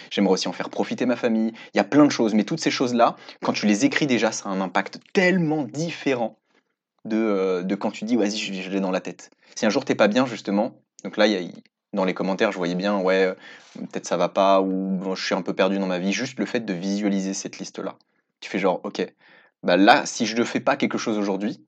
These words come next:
si j'avance pas vers mes projets, si je fais pas quelque chose qui va me construire,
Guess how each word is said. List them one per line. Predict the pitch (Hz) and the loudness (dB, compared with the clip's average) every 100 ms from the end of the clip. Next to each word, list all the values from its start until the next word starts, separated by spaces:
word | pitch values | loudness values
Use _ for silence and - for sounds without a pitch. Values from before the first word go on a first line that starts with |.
| _ _ _ _ _ _ | _ _ _ _ _ _
si | - 107 | -6 6
j'avance | 120 123 127 | 8 8 6
pas | 135 131 | 4 4
vers | 117 | 4
mes | 104 | 0
projets, | 101 107 101 123 | -2 -2 2 2
si | 160 - | 0 -6
je | - | -8
fais | - | -2
pas | 117 | 0
quelque | 104 101 | 0 -2
chose | - - | -4 -6
qui | - | -4
va | 95 90 | -2 -2
me | 85 | -4
construire, | - 101 - 175 | -6 -8 -2 -2